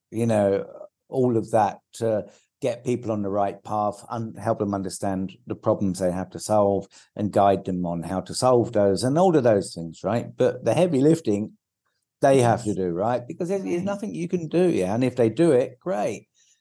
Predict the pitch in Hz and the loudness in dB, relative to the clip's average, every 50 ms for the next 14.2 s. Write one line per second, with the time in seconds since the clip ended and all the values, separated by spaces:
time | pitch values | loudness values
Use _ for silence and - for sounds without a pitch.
0 | _ - _ 127 131 143 190 185 151 131 117 160 175 190 175 127 - 107 98 98 | _ -12 _ -6 -4 -4 -2 -2 -2 -2 0 -2 -2 -2 -4 -6 -6 -4 -2 0
1 | 98 117 139 156 - - _ _ _ _ _ _ _ 160 165 165 175 175 170 190 | 0 0 0 -2 -4 -6 _ _ _ _ _ _ _ -12 -10 -8 -10 -8 -6 -6
2 | 202 190 196 202 190 185 180 175 - 190 185 170 175 175 170 170 147 107 92 85 | -6 -6 -6 -8 -4 -4 -4 -4 -4 -4 -4 -2 -2 0 0 0 0 -2 -4 -4
3 | 80 - - 57 - - - 98 110 113 113 110 - - 143 143 135 123 113 117 | -6 -6 -6 -8 -8 -4 -2 -2 0 0 0 -2 0 2 2 2 4 2 0 0
4 | - 120 120 113 110 101 92 98 95 92 - _ _ _ _ _ _ - - _ | 0 0 2 2 2 0 2 2 0 0 -2 _ _ _ _ _ _ -20 -20 _
5 | _ _ _ _ _ _ - - 107 98 85 - - - - 104 104 110 110 92 | _ _ _ _ _ _ -8 -4 -4 -4 -4 -6 -12 -6 -4 -2 0 0 2 2
6 | 117 127 123 123 117 107 107 107 107 113 113 117 110 110 85 - 95 87 90 87 | 2 2 2 2 4 4 4 4 6 6 6 6 4 2 0 0 0 0 0 -2
7 | 82 - 95 95 92 92 87 85 _ _ _ _ _ _ _ _ _ 95 98 95 | -4 -4 -6 -4 -4 -4 -4 -6 _ _ _ _ _ _ _ _ _ -10 -8 -8
8 | 90 87 _ - - 98 95 90 - 101 92 - - _ - - 117 110 101 - | -8 -12 _ -6 -4 -4 -4 -2 0 -2 -2 -2 -6 _ -6 -2 0 0 0 0
9 | - - - 113 110 95 101 95 92 87 85 85 82 85 95 98 92 - - - | -4 -4 0 0 0 0 0 -2 -2 -2 -2 -4 -4 0 0 0 0 -2 -4 -4
10 | 90 82 78 82 82 82 82 82 80 - - - 98 92 90 87 85 78 - - | -4 -4 -4 -6 -6 -6 -6 -6 -8 -8 -8 -6 -4 -4 -4 -4 -4 -6 -8 -12
11 | _ _ _ _ _ - - - - - - _ _ _ - - - 110 104 98 | _ _ _ _ _ -20 -20 -20 -20 -20 -20 _ _ _ -6 0 4 4 4 4
12 | 98 - - - 113 - 117 110 101 82 95 87 - 101 107 104 - 113 107 92 | 2 -4 -14 -10 -6 0 2 2 2 2 -2 -4 0 0 -2 -2 -2 -6 -8 -8
13 | - - 101 98 - - 104 101 95 92 95 90 87 - 107 104 101 95 87 90 | -8 -8 -8 -6 -2 -2 0 0 0 0 -2 -2 0 0 2 2 2 0 -2 -2
14 | 87 90 - - | -4 -4 -6 -6